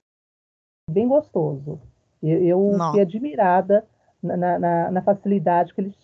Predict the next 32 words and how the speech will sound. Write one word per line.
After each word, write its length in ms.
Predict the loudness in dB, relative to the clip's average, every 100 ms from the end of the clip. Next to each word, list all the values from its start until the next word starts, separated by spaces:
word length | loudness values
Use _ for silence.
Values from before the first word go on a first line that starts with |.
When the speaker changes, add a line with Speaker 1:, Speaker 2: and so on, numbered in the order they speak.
| -20 -14
Speaker 1:
tiveram. 520 | -4 -2 -2 -8 -16 _
Foi 100 | -4
muito 220 | -4 -6 -4
bom. 220 | -4 -4 -14 _ _ _ _ _ _
Speaker 2:
Então, 100 | 2
a 60 |
gente 200 | 4 0
percebeu 480 | 2 0 0 0 2
aí 140 | 2 0
dentro 300 | -4 -8 -8
do 100 | -8
seu 260 | -4 -2
ensino 400 | -2 -6 -10 -8
híbrido, 260 | -6 -8 -4
da 120 | -6
sua, 300 | -2 -2 -2
do 140 | -8
seu, 520 | -12 -8 -6 -6 -10 -12
da 80 |
sua 140 | -10 -10
experimentação, 1120 | -8 -8 -6 -6 -6 -6 -4 0 2 0 -2
do 100 | -4
seu 120 | -6
desenvolvimento, 880 | -4 -6 -4 -6 -2 0 0 -2 -10 -14 -20 -20 -8
é, 160 | 0 2
os 100 | 2
conceitos 540 | 0 0 2 0 0
principais 500 | -6 -8 -6 -2 -4
das 120 | -4
metodologias 680 | -6 -4 -4 -2 -2 -4 -4
ativas, 500 | -4 -4 -6 -6 -6
né? 300 | -4 -4 -4